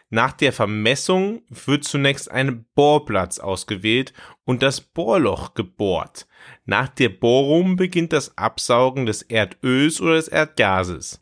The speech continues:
Sobald die Energie aus dem Boden kommt, wird sie vor Ort zentralisiert und per Rohrleitung, Schiff, Zug oder L K W zu einem Lager, einer Raffinerie oder einem Verbraucher transportiert.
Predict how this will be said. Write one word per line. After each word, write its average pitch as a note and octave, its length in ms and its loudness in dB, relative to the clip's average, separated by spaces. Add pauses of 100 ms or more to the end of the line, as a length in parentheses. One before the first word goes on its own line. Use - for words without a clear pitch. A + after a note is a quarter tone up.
Sobald A#2+ 680 0
die F3+ 120 -6
Energie A2 880 0
aus A#2 220 0
dem G2+ 160 -4
Boden G2 320 -2
kommt, G#2+ 500 -2 (240)
wird - 180 -2
sie A#2+ 140 -2
vor - 240 -2
Ort - 420 0
zentralisiert C#3+ 1120 -2
und A2 200 -4
per F#2+ 200 -2
Rohrleitung, C#3+ 1000 2 (100)
Schiff, - 540 -2 (220)
Zug C3+ 420 -2 (260)
oder G#2+ 220 2
L D3+ 160 4
K A#2+ 220 2
W A#2+ 260 0
zu - 140 -8
einem G2+ 180 -2
Lager, A#2 640 0
einer G2+ 280 -2
Raffinerie A2 800 -2 (400)
oder A#2 340 2
einem A#2 220 0
Verbraucher D3 760 0
transportiert. F#2+ 880 -6